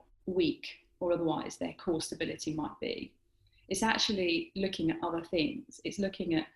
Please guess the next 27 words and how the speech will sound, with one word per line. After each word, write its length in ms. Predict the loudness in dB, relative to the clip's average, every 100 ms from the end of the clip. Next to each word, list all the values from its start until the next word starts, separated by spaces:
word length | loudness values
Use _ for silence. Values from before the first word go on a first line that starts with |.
| _ _ _
you 100 | 0
know, 260 | 2 2 -2 -8 _ _ _ -4
is 100 | 2
there 200 | 2 2
fear 320 | 4 6 6 2
avoidance 540 | -2 -6 -6 -8 -8
here? 360 | -8 -6 -6 -8 -16 _ _ -10
How 520 | -6 -4 0 2 2
are 300 | 6 4 4 -2
they? 160 | -4 -4 -14 -20 -14 -4
Have 120 | 0
they 140 | 2
had 240 | 2 0 2
any 200 | 2 2
sleep 560 | -2 0 2 0 -4 -16 _ _ _
in 100 | -2
the 80 | 2
last 380 | 4 2 -2 -6
however 360 | -4 -2 0 0
long? 420 | 2 2 2 0 -6 -14
Is 100 | -4
there 140 | 0 0
any 140 | 0
anxiety? 840 | 0 -2 -2 -2 0 -2 -2 -4 -4
Is 180 | -4
there 240 | -2 -2 -2
any, 320 | -2 -2 -6